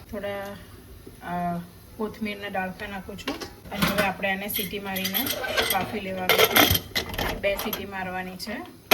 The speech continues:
એક સીટી ફૂલ તાપે ને બીજી એક સીટી મીડિયમ તાપે. તો આ બફાઈ ગયું છે, હવે આપણે ખોલીને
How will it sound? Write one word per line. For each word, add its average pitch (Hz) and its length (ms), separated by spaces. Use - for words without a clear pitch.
એક 214 200
સીટી 220 320
ફૂલ 214 280
તાપે 220 360
ને 320 80
બીજી 208 280
એક 214 120
સીટી 220 280
મીડિયમ 190 300
તાપે. - 300
તો 226 140
આ 214 120
બફાઈ 220 340
ગયું 196 280
છે, 214 140
હવે 202 180
આપણે 202 200
ખોલીને 196 460